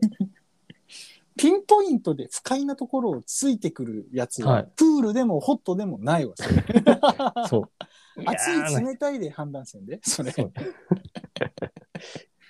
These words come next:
Speaker 2: いやー。
Speaker 1: 邪悪やん、それ。
Speaker 2: そうそう、邪悪やん。
Speaker 1: <laughs> 悪やん。
Speaker 2: そ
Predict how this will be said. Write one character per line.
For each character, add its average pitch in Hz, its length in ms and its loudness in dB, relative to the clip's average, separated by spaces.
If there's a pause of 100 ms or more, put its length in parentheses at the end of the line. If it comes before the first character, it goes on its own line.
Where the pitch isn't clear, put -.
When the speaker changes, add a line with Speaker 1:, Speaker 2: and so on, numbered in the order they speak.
(720)
Speaker 2:
い 151 60 -4
や 139 60 -2
ー。 131 40 0
Speaker 1:
邪 240 240 2
悪 262 240 -2
や 151 60 -4
ん、 - 120 -18
そ - 140 -16
れ。 - 140 -18
Speaker 2:
そ - 120 0
う 196 40 4
そ 180 260 4
う、 196 60 0
邪 151 280 -2
悪 123 220 -4
や - 80 -4
ん。 123 60 -14
Speaker 1:
<laughs> - 60 2
悪 175 220 4
や 113 120 -2
ん。 123 40 -10
Speaker 2:
そ 151 600 0